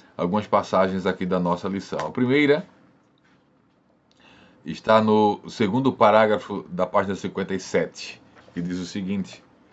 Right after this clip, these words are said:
"O ser supremo, o ser supremo do universo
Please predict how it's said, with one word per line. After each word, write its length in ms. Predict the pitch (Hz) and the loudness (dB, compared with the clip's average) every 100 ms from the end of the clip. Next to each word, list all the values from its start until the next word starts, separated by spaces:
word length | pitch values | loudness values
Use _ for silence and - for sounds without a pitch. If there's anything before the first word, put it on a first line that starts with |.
| _ _ _ _ | _ _ _ _
"O 80 | - | -4
ser 180 | 151 | -2
supremo, 960 | 135 135 98 - 123 151 143 107 92 87 | 0 -2 -2 -2 2 2 4 2 2 0
o 100 | 95 | -6
ser 300 | - - 117 - | -4 -4 -4 -10
supremo 680 | - 123 98 - 143 151 113 | -12 -10 -10 -2 0 0 -2
do 120 | 95 | -2
universo 760 | 104 92 85 107 95 - 90 | -2 -2 0 0 0 -6 -10